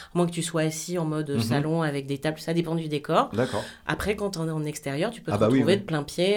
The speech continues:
Speaker 1: euh, faire un lancement. Bon, bah,
Speaker 2: D'accord.
Speaker 1: aujourd'hui, euh, euh, je suis à Rouen, je vous emmène découvrir,
Speaker 2: Mhm.
Speaker 1: euh,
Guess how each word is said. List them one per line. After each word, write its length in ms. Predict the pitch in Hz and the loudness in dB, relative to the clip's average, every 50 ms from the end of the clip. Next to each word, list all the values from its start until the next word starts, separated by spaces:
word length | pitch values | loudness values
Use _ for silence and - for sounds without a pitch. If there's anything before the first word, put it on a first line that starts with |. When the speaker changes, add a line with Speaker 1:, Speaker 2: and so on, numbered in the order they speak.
| 202 190 165 | 2 2 0
Speaker 1:
euh, 320 | 151 147 143 139 135 135 | 0 -2 -2 -4 -6 -6
faire 220 | - - 165 147 | -4 -4 -4 -2
un 120 | 147 147 143 | -2 -2 -2
lancement. 580 | 143 143 143 - - - 156 175 202 214 202 | -2 -4 -4 -4 -4 -4 -2 -2 -2 -2 0
Bon, 100 | - 160 | 0 2
bah, 60 | 175 165 | 2 4
Speaker 2:
D'accord. 100 | 160 151 | 4 2
Speaker 1:
aujourd'hui, 560 | 147 151 147 147 147 151 160 170 196 214 202 | 2 0 -2 -4 -4 -4 -4 -2 0 0 0
euh, 140 | 156 143 139 139 - - - - - - - - - - | 0 -2 -4 -8 -12 -18 -18 -18 -18 -18 -18 -12 -6 -4
euh, 300 | 156 151 147 143 143 135 | -2 -2 -2 -4 -6 -6
je 100 | 131 156 | -6 -6
suis 240 | 165 - - 151 170 | -6 -6 -2 0 0
à 60 | 160 | 0
Rouen, 320 | 139 135 147 147 156 180 196 | 0 0 -2 0 0 0 0
je 80 | 185 | -2
vous 160 | 165 156 143 | -2 -2 -2
emmène 420 | 143 139 139 143 156 165 170 151 139 | -4 -4 -4 -4 -2 -2 -2 -2 -4
découvrir, 560 | 135 139 - - 139 131 135 143 156 175 175 | -4 -8 -8 -10 -10 -8 -6 -4 -2 -2 -2
Speaker 2:
Mhm. 60 | 151 131 | -2 -4
Speaker 1:
euh, 60 | 131 | -6